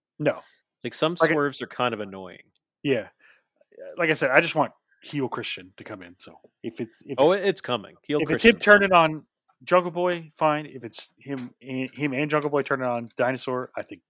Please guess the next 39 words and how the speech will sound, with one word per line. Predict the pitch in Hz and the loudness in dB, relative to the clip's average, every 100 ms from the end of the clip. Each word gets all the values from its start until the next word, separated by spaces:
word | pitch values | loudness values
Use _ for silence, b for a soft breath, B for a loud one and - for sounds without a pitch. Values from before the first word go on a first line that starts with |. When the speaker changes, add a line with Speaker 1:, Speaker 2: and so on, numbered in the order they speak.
| _ | _
Speaker 1:
that | - 92 | -14 -12
might | 90 90 | -16 -18
be | 95 | -18
even | 92 - | -18 -18
better. | 87 85 - _ | -18 -20 -20 _
'Cause | 92 | -20
like | 92 90 | -20 -20
you | |
said, | 87 85 - | -20 -20 -18
people | 107 95 | -20 -18
would | 90 | -20
be | 87 | -20
real | 90 | -20
mad. | 85 82 - _ _ _ | -20 -20 -20 _ _ _
Speaker 2:
People | 113 123 139 | -6 -2 -2
will | 143 | -2
be | 120 | -2
really | 107 95 104 107 101 | -4 -6 -4 -4 -6
mad | 98 95 90 90 - | -10 -14 -16 -20 -10
Speaker 1:
'Cause | 107 95 - _ B B | -10 -10 -20 _ B B
Speaker 2:
if | |
Speaker 1:
everyone | 113 107 120 | -14 -2 2
Speaker 2:
I | |
Speaker 1:
loves | 123 | 6
Speaker 2:
hadn't | 135 131 | 4 4
thought | 113 117 | 2 2
about | 110 104 104 | 2 -2 -4
that | 110 104 | -4 -6
until | 98 113 | -6 -8
right | 101 98 95 | -6 -10 -12
now, | 98 95 | -14 -12
but | 98 | -8
Speaker 1:
Yeah. | 123 95 | -10 -8
Speaker 2:
people, | 113 123 117 b b | -6 -4 -6 b b
people | 120 113 113 | -8 -4 -4
would | |
be | 107 | -4
big | 98 104 98 - | -8 -10 -12 -16
mad. | 87 85 | -16 -14